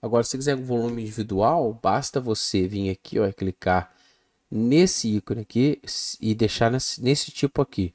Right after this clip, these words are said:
tá? Nesse, ó, tem esse formato de quadradinho e esse formato de lista. Você vai deixar no de lista, clique direito do mouse, editor de sample,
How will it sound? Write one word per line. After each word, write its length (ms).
tá? 240
Nesse, 320
ó, 200
tem 300
esse 140
formato 380
de 80
quadradinho 640
e 60
esse 100
formato 320
de 80
lista. 360
Você 40
vai 140
deixar 280
no 60
de 80
lista, 340
clique 220
direito 200
do 60
mouse, 360
editor 500
de 120
sample, 580